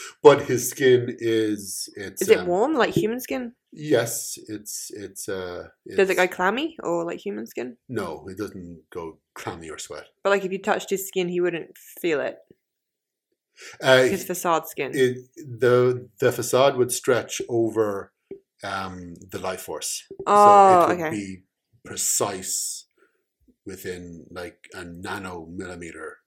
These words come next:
Speaker 1: um,
Speaker 2: Could you give him a kiss with it on?
Speaker 1: Well, yeah.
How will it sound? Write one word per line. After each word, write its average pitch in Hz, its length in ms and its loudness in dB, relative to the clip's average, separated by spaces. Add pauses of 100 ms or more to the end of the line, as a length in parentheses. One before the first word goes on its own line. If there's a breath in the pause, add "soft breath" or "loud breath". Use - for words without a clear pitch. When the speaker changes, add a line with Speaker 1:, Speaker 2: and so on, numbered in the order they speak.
(460)
Speaker 1:
um, 80 240 -16
Speaker 2:
Could 202 160 -4
you 214 60 2
give 214 80 0
him 202 80 -2
a 185 60 -2
kiss 180 320 -8
with 214 100 -2
it 233 80 0
on? 254 260 -4 (1080)
Speaker 1:
Well, 98 120 -8
yeah. 110 260 -10